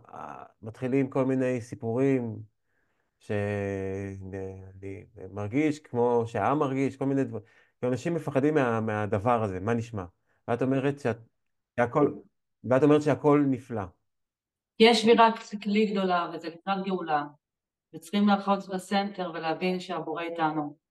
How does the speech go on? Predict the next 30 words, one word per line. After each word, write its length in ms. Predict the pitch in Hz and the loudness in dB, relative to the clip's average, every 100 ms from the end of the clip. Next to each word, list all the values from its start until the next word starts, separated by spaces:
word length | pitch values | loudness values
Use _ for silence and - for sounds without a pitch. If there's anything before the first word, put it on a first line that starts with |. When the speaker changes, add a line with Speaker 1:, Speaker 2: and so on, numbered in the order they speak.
| _ _ _ - | _ _ _ -4
Speaker 2:
וגם 180 | 160 190 | 4 6
אם 60 | |
זה 100 | 202 | 6
נראה 280 | 190 190 190 | 4 4 4
חושך, 360 | - 190 185 185 175 | 4 0 0 -6 -6
זה 80 | 175 | -8
לא 120 | 175 | -8
מה 60 | |
שזה 240 | 175 156 156 | -8 -8 -6
נראה. 220 | 156 147 147 147 _ _ _ _ _ _ - | -4 -6 -10 -14 _ _ _ _ _ _ -4
ושכל 840 | 180 175 175 170 175 - - 214 | 0 0 -2 -6 -8 -6 2 4
אחד 220 | 214 214 196 | 4 2 2
ייכנס 440 | 196 196 196 - | 0 -2 -2 -6
פנימה, 360 | - 202 185 160 - | 0 2 2 -4 -8
כי 140 | 175 | -14
בפנים 420 | 160 - 185 185 | -14 -10 -4 -2
יש 120 | 180 | -4
את 60 | - | -8
כל 120 | 175 180 | -10 -8
התשובות. 580 | 170 156 151 147 - _ _ _ _ - | -8 -6 -4 -4 -10 _ _ _ _ 0
לא 140 | 196 | 4
להיבהל 360 | 220 226 202 202 | 6 6 6 4
מהחיצוני, 580 | 196 190 185 180 180 185 | 2 0 -4 -4 -2 -2
כי 60 | 185 | -4
החיצוני 360 | - - 185 | -10 -6 -2
הוא 80 | 190 | -2
שקר, 380 | 180 180 - 151 139 _ _ _ - | -2 -10 -6 -8 -8 _ _ _ -6
וזה 160 | 185 | 2
מה 100 | 214 | 4
שמתרסק. 560 | 214 208 196 185 185 180 | 6 6 4 -2 -2 -6